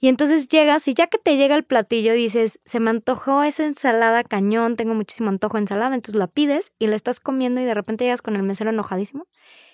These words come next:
Le dices, "Es que, o sea, sí está rico, o sea, sí, sí está rica la ensalada, no tiene nada de malo, pero la verdad es que si le cambias la lechuga por pan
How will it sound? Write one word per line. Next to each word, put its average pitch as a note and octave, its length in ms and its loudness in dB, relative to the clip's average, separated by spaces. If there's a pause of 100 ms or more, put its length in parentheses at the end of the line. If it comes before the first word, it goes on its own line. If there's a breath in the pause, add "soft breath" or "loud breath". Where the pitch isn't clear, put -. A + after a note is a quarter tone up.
(100)
Le A#3 100 0
dices, A3+ 300 0 (340 soft breath)
"Es - 160 -2
que, - 300 2 (220)
o C4+ 120 6
sea, C#4+ 200 4
sí F4+ 180 4
está G4 240 4
rico, D#4 540 2 (420)
o G#3 120 -4
sea, A3 140 -2
sí, A3 300 -2
sí B3 140 2
está C4 200 2
rica C4+ 280 2
la A#3+ 60 4
ensalada, G3 300 2
no A3 140 0
tiene A#3 240 0
nada G#3+ 220 2
de G#3+ 40 0
malo, G3+ 280 2 (340 soft breath)
pero C4 160 6
la C4 140 6
verdad C4+ 340 4
es D#4 160 0
que D4 260 2
si - 180 -4
le C4+ 140 2
cambias F4 440 2
la D4+ 320 2
lechuga C4 720 0
por G3+ 240 0
pan B3 400 2